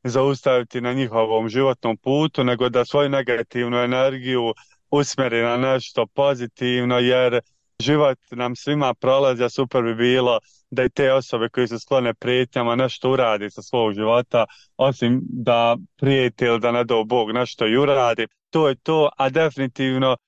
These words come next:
čim je Sofija tu gdje jeste, čim sam ja tu gdje jesam i čim je na desetine drugih mladih ljudi tu gdje jesmo i čim se i dalje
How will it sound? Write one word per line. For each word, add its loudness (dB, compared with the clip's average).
čim 0
je 2
Sofija -2
tu -2
gdje -2
jeste, 0
čim -2
sam -2
ja 2
tu -2
gdje 0
jesam 0
i -6
čim -4
je 0
na 0
desetine -2
drugih 0
mladih 0
ljudi 0
tu 2
gdje -2
jesmo 0
i -4
čim 0
se -2
i -2
dalje 0